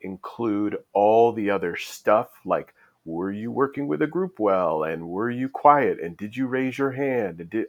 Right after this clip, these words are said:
right? I think a lot of that is out of necessity getting pushed out of the considerations of what, um, it means for me to give feedback to students and to give, um,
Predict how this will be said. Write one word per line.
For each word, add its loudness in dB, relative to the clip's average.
right? 4
I 2
think -4
a 6
lot 6
of 2
that 2
is -10
out 10
of -4
necessity -4
getting -2
pushed -4
out 2
of -4
the -14
considerations -4
of -8
what, 0
um, -6
it -2
means -4
for -10
me -4
to -4
give -4
feedback 0
to -14
students -6
and -8
to -16
give, -10
um, -12